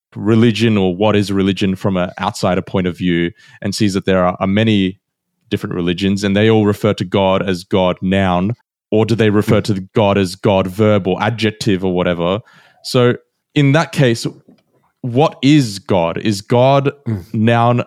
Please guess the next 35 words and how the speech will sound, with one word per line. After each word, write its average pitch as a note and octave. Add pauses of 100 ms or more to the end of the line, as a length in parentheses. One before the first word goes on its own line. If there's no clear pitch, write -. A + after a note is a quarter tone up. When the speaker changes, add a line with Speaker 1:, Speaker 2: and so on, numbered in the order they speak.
Speaker 1:
a G2
person? C#3
Is G#2
God G#2
a, - (160)
a G2+
being? C3+
Is G2+
it F#2+
a F#2+
force A#2+
of G2
energy? A2+ (640)
Because A#2+
there B2
are A#2
so A#2+
many A2
different G#2+
interpretations G2
of F2+
what F#2+
God F2+
is. A2+ (340)
You're A2+
just A#2+
Speaker 2:
Yeah. -
Speaker 1:
talking A#2+
about A2
God A2
as G2+ (120)
the G#2+
force A2
of G#2
creation A2+